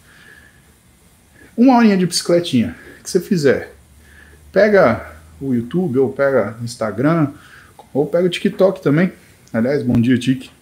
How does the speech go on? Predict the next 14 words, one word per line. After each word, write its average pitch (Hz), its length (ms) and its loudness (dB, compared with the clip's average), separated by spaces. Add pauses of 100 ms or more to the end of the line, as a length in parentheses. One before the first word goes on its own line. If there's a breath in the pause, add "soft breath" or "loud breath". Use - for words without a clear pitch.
(2750 loud breath)
Ah, 143 440 -4 (760 loud breath)
põe 262 140 4
no 214 80 6
bolso, 180 420 2 (200 loud breath)
coloca 202 300 -2
um - 40 2
fone 147 420 0
e 147 40 -8
vai 180 180 -2
dar 202 80 -6
um 185 60 -2
rolê 175 180 2
de 170 80 -2
bicicleta, 160 600 -4